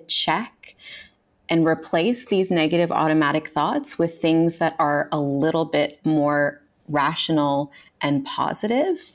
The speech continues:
And then the other thing that we can do is try to work on having more positive beliefs about ourselves in general.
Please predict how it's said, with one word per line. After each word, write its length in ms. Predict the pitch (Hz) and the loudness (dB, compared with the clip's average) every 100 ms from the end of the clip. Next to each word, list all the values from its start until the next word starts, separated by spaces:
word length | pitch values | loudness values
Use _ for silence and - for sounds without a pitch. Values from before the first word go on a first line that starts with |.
| - - - | -20 -20 -2
And 180 | 208 226 | 0 4
then 80 | |
the 160 | 233 240 | 2 2
other 240 | - 294 403 | 0 0 0
thing 220 | - 202 | -2 -2
that 160 | 185 | 0
we 140 | - 175 | -2 -2
can 240 | - 175 | -2 -2
do 400 | 165 160 160 156 - | 0 0 2 0 -2
is 460 | 175 170 165 160 - - | 0 2 2 0 -4 -6
try 480 | - 180 170 170 175 | -2 0 2 2 0
to 280 | - 190 175 | -2 2 2
work 540 | 160 156 151 160 - - | 2 2 2 0 -4 -2
on 220 | 156 156 | 2 2
having 560 | 165 - 151 156 156 | 0 -2 0 2 4
more 180 | 151 147 | 4 2
positive 600 | 147 - 147 143 - 147 | -2 -2 -2 -2 -4 -4
beliefs 540 | - 147 135 147 - - | -2 0 0 -2 -4 -4
about 400 | 147 143 143 - | -4 0 -2 -2
ourselves 800 | 151 147 - 135 147 165 - - _ _ | -4 -2 -2 -2 -2 -4 -8 -8 _ _
in 180 | 170 170 | 0 2
general. 720 | 170 294 262 71 50 - 175 | 0 0 0 -2 -4 -6 -10